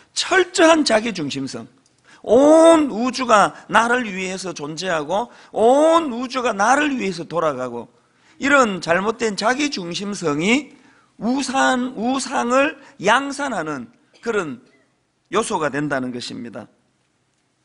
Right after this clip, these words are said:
제가 이 우상 숭배에 대한 말씀을 준비하다가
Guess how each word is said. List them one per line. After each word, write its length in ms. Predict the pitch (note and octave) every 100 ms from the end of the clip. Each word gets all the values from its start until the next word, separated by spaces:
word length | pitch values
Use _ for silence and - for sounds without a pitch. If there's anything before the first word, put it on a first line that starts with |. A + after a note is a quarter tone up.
| _ _ _ _ _ -
제가 280 | G#3+ A3+
이 120 | A3+ G#3
우상 360 | G3+ A#3 A#3+
숭배에 480 | A#3 B3 A#3 G#3+ F#3
대한 360 | D3 E3 D3+ B2 -
말씀을 440 | C3+ F3+ F#3+ A3+ E3+
준비하다가 800 | F3+ F#3 F#3+ D#3 D#3 C#3 C3